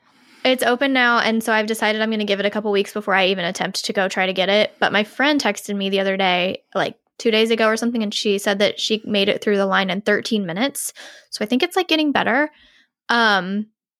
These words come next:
but also, one of the funniest things that I saw, some girl that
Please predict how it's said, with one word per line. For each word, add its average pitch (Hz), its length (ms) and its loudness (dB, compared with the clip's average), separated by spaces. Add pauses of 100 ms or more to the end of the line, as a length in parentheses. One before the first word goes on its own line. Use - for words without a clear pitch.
but - 140 -2
also, 269 540 2
one 254 120 0
of 262 80 0
the 262 100 0
funniest 277 340 0
things 269 200 -2
that 277 80 -4
I 277 80 0
saw, 269 420 0 (500)
some 247 240 0
girl 226 280 2
that 208 300 2